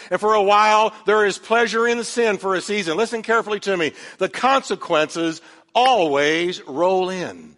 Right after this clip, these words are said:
and they spell empty. How do you spell empty? Let me tell you how I spell empty. The far country. That's how I spell empty. What is empty? The far country.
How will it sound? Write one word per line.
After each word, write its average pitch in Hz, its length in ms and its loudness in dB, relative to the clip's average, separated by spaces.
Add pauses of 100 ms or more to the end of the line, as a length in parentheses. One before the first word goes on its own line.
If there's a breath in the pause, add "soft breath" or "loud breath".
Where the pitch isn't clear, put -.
(140 soft breath)
and 147 140 -6
they 180 140 0
spell 175 360 0
empty. 165 280 -6
How 196 140 2
do 214 80 -6
you 220 100 -10
spell 208 280 0
empty? 214 280 -4 (200 loud breath)
Let 208 80 -4
me 226 60 -4
tell 208 120 0
you 190 60 0
how 185 120 4
I 180 140 2
spell 156 260 0
empty. 131 320 -2 (180 loud breath)
The 147 140 0
far 156 300 2
country. 110 500 -10 (720)
That's 180 160 -2
how 170 120 2
I 180 140 4
spell 160 300 0
empty. 127 380 -4 (220 loud breath)
What 180 160 0
is 196 140 0
empty? 208 280 0
The 160 140 -6
far 175 400 0
country. - 600 -16